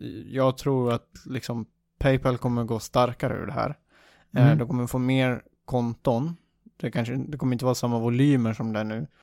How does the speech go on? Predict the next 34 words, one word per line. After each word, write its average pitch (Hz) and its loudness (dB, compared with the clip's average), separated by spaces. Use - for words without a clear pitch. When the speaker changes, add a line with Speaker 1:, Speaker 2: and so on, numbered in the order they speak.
Speaker 1:
Men 127 0
det 123 -6
kommer 131 0
vara 123 0
fler 139 2
aktiva 120 -2
användare 117 -2
på - -10
deras, 131 -4
eh, 147 -6
plattform 120 -6
i 120 -6
slutändan 123 0
Speaker 2:
Mm. - -6
Speaker 1:
av - -6
det - -8
här. - -8
Speaker 2:
Ja, 147 8
nej, 143 2
det 139 6
är 147 6
absolut. 127 -2
Jag 143 6
gillar 131 4
ju 120 2
Square 113 2
mer. 123 4
Speaker 1:
Mm. 120 -6
Speaker 2:
Men, 117 6
o-, 92 0
om 123 4
vi 117 0
ska 117 -2
tänka 110 0